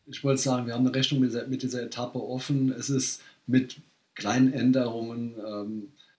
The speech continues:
es ist die Etappe, die wir leider letztes Jahr abgesagt haben, die Königsetappe, weil am Start einfach ein Drecksgewitter war, ja, ähm, was sehr schade war. Zwei Stunden später wär's gegangen. Viele, da wart ihr auch dabei, sind die Strecke, ist nicht die Originalstrecke, zumindest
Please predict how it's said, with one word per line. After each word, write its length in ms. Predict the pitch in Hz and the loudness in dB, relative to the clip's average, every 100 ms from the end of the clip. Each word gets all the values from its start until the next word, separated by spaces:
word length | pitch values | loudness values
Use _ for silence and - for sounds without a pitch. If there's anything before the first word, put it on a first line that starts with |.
| _ _ | _ _
es 100 | 123 | -4
ist 180 | 127 - | -4 -2
die 80 | 123 | -4
Etappe, 380 | - 120 - | -4 -6 -6
die 200 | - 120 | -6 -4
wir 80 | 110 | -2
leider 380 | 101 101 110 117 | 0 0 0 -2
letztes 360 | 117 113 - - | -4 -8 -8 -8
Jahr 120 | - | -10
abgesagt 480 | - 156 143 131 - | -8 -6 -4 -6 -6
haben, 220 | 131 135 | -4 -4
die 80 | 135 | -4
Königsetappe, 840 | 139 135 135 131 127 - 127 113 | -4 -4 -6 -10 -12 -8 -8 -4
weil 240 | 107 107 - | -4 -4 -6
am 120 | 107 | -6
Start 800 | - - 110 127 139 - - - - _ _ - | -6 0 2 2 2 0 -4 -8 -16 _ _ -12
einfach 380 | 110 104 101 | -10 -8 -10
ein 220 | 110 101 - | -10 -10 0
Drecksgewitter 840 | 135 135 - 147 131 156 156 139 | 2 2 2 2 2 0 -2 0
war, 320 | 147 156 165 - | -2 -2 -6 -10
ja, 180 | 139 143 147 _ 117 | -8 -8 -8 _ -16
ähm, 440 | 110 113 113 110 | -12 -10 -10 -12
was 160 | 117 117 | -8 -2
sehr 140 | 127 | 0
schade 420 | 107 104 127 135 127 | 0 -2 -2 -2 -2
war. 220 | 123 123 | -4 -4
Zwei 260 | - 123 | -6 -4
Stunden 240 | 120 139 120 | -4 -4 -6
später 460 | - 123 120 117 | -4 -4 -4 -4
wär's 240 | 117 135 143 | -4 -4 -2
gegangen. 580 | 160 151 143 147 147 147 - - - _ | -4 -2 0 4 2 0 -12 -20 -20 _
Viele, 560 | 110 - 165 180 170 160 | -8 2 4 6 6 4
da 180 | 135 131 | 2 2
wart 160 | 123 | 4
ihr 180 | 147 143 | 4 2
auch 140 | 143 | 0
dabei, 540 | - 143 127 127 131 131 | 2 2 4 4 4 4
sind 280 | - 147 135 | 4 2 2
die 60 | |
Strecke, 380 | - - 135 139 | -4 2 4 4
ist 140 | 127 | 2
nicht 180 | 131 - | 2 2
die 100 | 131 | 0
Originalstrecke, 600 | 110 110 104 120 - 120 | 2 0 0 -2 -4 -4
zumindest 560 | 107 113 120 123 113 - | -4 -2 2 2 0 -6